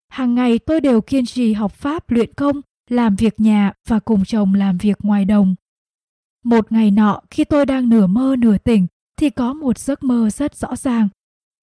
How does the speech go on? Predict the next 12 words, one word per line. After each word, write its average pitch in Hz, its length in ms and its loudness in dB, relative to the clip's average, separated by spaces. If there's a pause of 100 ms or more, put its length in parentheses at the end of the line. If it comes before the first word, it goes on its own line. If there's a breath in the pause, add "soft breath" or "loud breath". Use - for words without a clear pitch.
(120)
Tôi 311 140 0
mơ 294 220 0
thấy 262 240 0
dưới 269 220 0
vú 247 240 0
của 233 220 0
mình 196 280 2 (280)
có 202 120 0
một 269 280 -2
con 226 220 0
linh 220 220 2
thể, 214 300 2